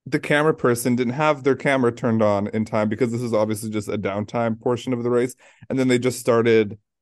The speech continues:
arguing. They're like, "Oh, I g-, we gotta record this." Because if you look at the angle, the angle is, like, from the ground and it's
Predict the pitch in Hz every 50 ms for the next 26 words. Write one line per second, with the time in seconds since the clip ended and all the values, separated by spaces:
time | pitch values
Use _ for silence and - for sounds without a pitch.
0 | _ _ - 123 139 147 143 131 120 117 117 117 120 117 113 107 107 - - 147
1 | 151 160 131 104 95 90 - _ _ - 117 123 113 123 - 120 120 123 117 120
2 | 113 110 107 104 - 127 131 127 104 104 95 95 - - _ _ _ _ _ _
3 | _ - 123 - 170 156 143 127 127 - _ - 135 - 151 151 165 - 185 175
4 | - - - 113 120 131 127 120 110 110 104 - 117 131 143 - 156 135 123 120
5 | - 123 120 120 - _ - 135 131 127 113 110 95 101 110 113 113 104 95 95
6 | 101 95 104 - _ _ _ - 123 127 127 120 - -